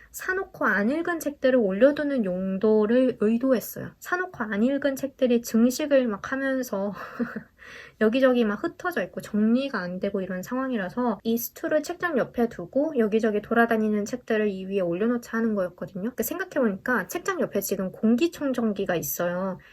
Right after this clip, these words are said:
근데 콘센트 위치 때문에 저기가 아니면은 공기청정기를 따로 둘 데가 없거든요. 그래서 결국 이 스툴은 본래 목적을 잃고 침대 옆에 탁자가 됐습니다. <laughs>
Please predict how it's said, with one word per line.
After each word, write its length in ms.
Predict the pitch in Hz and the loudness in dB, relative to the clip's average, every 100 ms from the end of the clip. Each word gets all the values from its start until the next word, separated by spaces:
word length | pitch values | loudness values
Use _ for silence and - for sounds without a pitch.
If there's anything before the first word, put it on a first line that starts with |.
| - - | -20 -6
근데 180 | 233 220 | -2 -2
콘센트 640 | - 381 359 403 370 285 | -2 -8 -4 -4 0 0
위치 280 | 185 - 208 | 0 -2 -4
때문에 560 | 262 240 214 247 175 151 | -2 0 0 0 -2 -8
저기가 380 | - 226 330 254 | -6 -4 -2 -2
아니면은 680 | 180 185 185 185 185 165 170 | -2 -4 -4 -4 -4 -6 -6
공기청정기를 800 | - 208 233 247 233 220 208 196 | -2 0 0 0 2 2 -2 -2
따로 220 | 277 254 | 0 0
둘 240 | - 185 | -2 -6
데가 200 | - 226 | -2 -2
없거든요. 540 | 170 143 175 165 190 247 _ _ _ _ | -2 -6 -6 -6 -6 -10 _ _ _ _
그래서 220 | 233 233 | -4 -2
결국 340 | - 208 220 196 | 0 0 2 0
이 80 | |
스툴은 600 | 175 - 269 262 269 285 - | -4 -6 2 4 4 0 -2
본래 380 | 202 202 214 | 0 2 2
목적을 480 | 196 170 - 202 202 | 0 -6 -4 -2 0
잃고 540 | 175 165 - 294 370 - _ _ _ | 0 -2 -4 -6 -6 -10 _ _ _
침대 320 | - 349 339 | -10 -4 0
옆에 260 | 254 - 214 | -2 -2 -6
탁자가 400 | - - 339 240 | -6 -2 -2 -2
됐습니다. 500 | 170 - 165 - - _ _ _ | -6 -8 -12 -14 -18 _ _ _
<laughs> 400 | - - 240 - | -10 -4 -6 -6